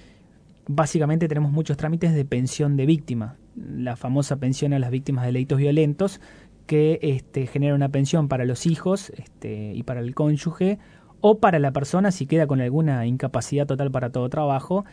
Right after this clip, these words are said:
y hacemos mucho ese trámite también en el consultorio, los alumnos se dedican mucho ahí a la parte de B P S,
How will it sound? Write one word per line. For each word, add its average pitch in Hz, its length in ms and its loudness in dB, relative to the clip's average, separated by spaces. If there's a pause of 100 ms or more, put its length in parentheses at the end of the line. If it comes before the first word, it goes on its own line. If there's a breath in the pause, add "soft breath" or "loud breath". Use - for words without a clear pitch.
(160 loud breath)
y 147 100 2
hacemos 147 300 2
mucho 160 280 4
ese 135 200 0
trámite 135 400 0
también 131 280 0
en 120 100 -2
el 120 100 -4
consultorio, 131 500 -2
los 120 160 -4
alumnos 120 320 -4
se - 140 -10
dedican 120 400 -2
mucho 127 260 -2
ahí 123 200 -2
a 113 100 -2
la 113 80 -4
parte 131 240 -4
de 120 80 -2
B 123 100 -4
P 117 140 -4
S, 160 260 -4